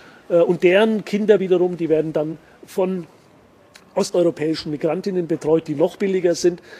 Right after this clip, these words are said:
Also wir haben hier so eine Pyramide von, äh, eben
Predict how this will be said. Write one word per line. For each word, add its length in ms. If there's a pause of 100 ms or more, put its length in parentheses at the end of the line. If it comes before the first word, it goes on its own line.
(100)
Also 220
wir 100
haben 120
hier 120
so 140
eine 120
Pyramide 760
von, 340 (320)
äh, 420
eben 380